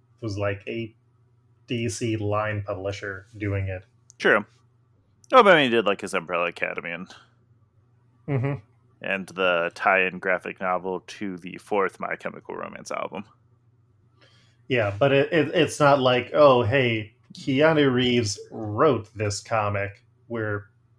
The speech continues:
Speaker 1: it's like, "Oh, here's some ideas that we had," or, like, the weird,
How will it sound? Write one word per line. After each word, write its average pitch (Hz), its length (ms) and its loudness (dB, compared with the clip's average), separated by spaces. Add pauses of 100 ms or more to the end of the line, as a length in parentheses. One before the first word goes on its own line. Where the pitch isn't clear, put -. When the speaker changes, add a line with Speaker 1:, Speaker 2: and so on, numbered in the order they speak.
(880)
Speaker 1:
it's 101 240 -16
like, 104 380 -10
"Oh, 104 340 -4
here's 110 260 -6
some 110 160 -6
ideas 98 360 -6
that 117 100 -8
we 110 120 -10
had," 98 320 -6
or, 98 160 -6
like, 104 260 -4
the 113 300 -4
weird, 123 560 0